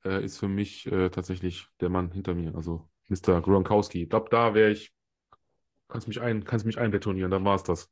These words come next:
Also danach bin ich, ich würd wahrscheinlich keinen Ton rauskriegen, würd mich wahrscheinlich noch, äh, einmachen <laughs> vor lauter Freude, Angst, ich weiß es nicht und wahrscheinlich nur stottern <clears throat> und immer nur, ähm, ähm, ähm, ich, äh, ei, ei, ei, ei, <laughs> hello und dann würd ich sagen, okay, das war's.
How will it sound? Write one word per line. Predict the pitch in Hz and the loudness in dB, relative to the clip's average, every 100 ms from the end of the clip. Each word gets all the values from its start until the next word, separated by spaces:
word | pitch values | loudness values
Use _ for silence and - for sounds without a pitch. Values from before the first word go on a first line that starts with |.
| - | -4
Also | 95 98 | 0 2
danach | 101 113 | 4 4
bin | 110 | 2
ich, | 101 95 - _ | -2 -4 -12 _
ich | 101 | -2
würd | 117 127 | 0 2
wahrscheinlich | 120 120 | 2 2
keinen | - 120 | 4 4
Ton | 147 131 | 4 4
rauskriegen, | 127 - 123 | 4 2 0
würd | 131 | 0
mich | 107 | -4
wahrscheinlich | 107 123 120 113 | -4 -4 -4 -4
noch, | 110 - | -6 -8
äh, | - - | -14 0
einmachen | 135 139 139 151 160 160 | 4 6 6 6 4 4
<laughs> | 175 160 - _ _ _ - | 2 -4 -6 _ _ _ 0
vor | 139 | 2
lauter | 135 131 123 117 _ _ - 226 | 4 4 4 0 _ _ -14 -8
Freude, | - 143 135 135 - | 4 4 6 2 0
Angst, | 131 131 - | -4 -6 -8
ich | 101 | -2
weiß | 113 113 | 0 -2
es | - | -4
nicht | 113 - | -8 -6
und | 107 104 | -8 -4
wahrscheinlich | 104 107 | 0 2
nur | 107 | 2
stottern | 98 110 92 85 - | 2 0 0 -2 -6
<clears throat> | - | -4
und | 147 139 92 - 98 | -2 -2 -4 -6 0
immer | 110 104 | 4 4
nur, | 98 98 | 4 4
ähm, | 101 95 | 0 0
ähm, | 101 98 | -2 0
ähm, | 104 92 - | -2 -4 -6
ich, | 110 - - - | -8 -8 -16 -4
äh, | 107 | -4
ei, | 92 - 107 - | -2 -2 -2 -2
ei, | 98 - | -2 0
ei, | 107 - | 0 2
ei, | 113 135 | 2 4
<laughs> | 165 147 - - - - _ _ _ _ - | 2 0 -4 -20 -20 -20 _ _ _ _ 2
hello | 123 131 117 | 6 6 6
und | 95 104 | 2 -2
dann | 110 107 | 0 0
würd | 110 | 0
ich | |
sagen, | 113 104 | 0 -2
okay, | 95 - 90 | -4 -4 -4
das | 90 | -4
war's. | 82 82 | -6 -8